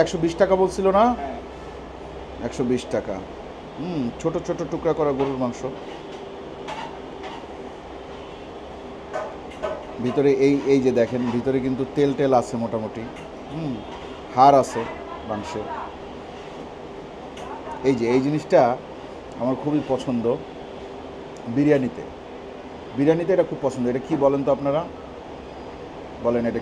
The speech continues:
Speaker 1: কি? এটা হচ্ছে গিয়ে রেওয়াজ, ঠিক আছে? আর ছোট ছোট টুকরা করা অনেকগুলা পিস মাংস আছে, হাড় আছে দুই টুকরা।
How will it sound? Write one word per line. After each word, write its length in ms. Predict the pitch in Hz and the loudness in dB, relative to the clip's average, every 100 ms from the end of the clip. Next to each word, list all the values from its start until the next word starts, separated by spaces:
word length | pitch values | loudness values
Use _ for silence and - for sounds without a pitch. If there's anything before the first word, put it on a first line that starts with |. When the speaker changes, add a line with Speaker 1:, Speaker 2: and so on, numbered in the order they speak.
| - | -4
Speaker 1:
কি? 120 | 104 90 - - - - - - - - - - - - - - - 117 | -6 -8 -12 -12 -10 -10 -12 -12 -12 -12 -12 -12 -12 -12 -8 -8 -4 2
এটা 100 | 120 135 | 6 6
হচ্ছে 180 | 131 156 | 4 4
গিয়ে 140 | 156 | 6
রেওয়াজ, 500 | 120 120 127 131 117 95 - - - 156 - - - - - - | 6 8 10 10 8 4 -4 0 0 0 -4 -8 -6 -4 -4 -4
ঠিক 120 | 147 | -2
আছে? 200 | 185 123 90 - - - - - - - - - - - - - 151 | -2 -2 -6 -8 -10 -12 -12 -12 -10 -6 -6 -6 -10 -12 -12 4 4
আর 80 | 160 | 6
ছোট 120 | 190 185 170 | 4 2 2
ছোট 100 | 180 165 | 2 2
টুকরা 220 | 170 175 165 | 4 4 6
করা 120 | 202 226 185 180 | 6 6 6 4
অনেকগুলা 440 | 185 175 165 165 160 | 2 0 6 6 6
পিস 140 | 139 127 | 0 -2
মাংস 260 | 117 107 110 | -2 -2 -2
আছে, 260 | 98 - 92 - - - - - - - - - | -2 -4 -10 -12 -12 -12 -10 -10 -10 -10 -10 2
হাড় 200 | 131 127 123 | 6 8 6
আছে 140 | - | 2
দুই 140 | 117 120 | 0 -2
টুকরা। 260 | 113 - 143 | -2 0 0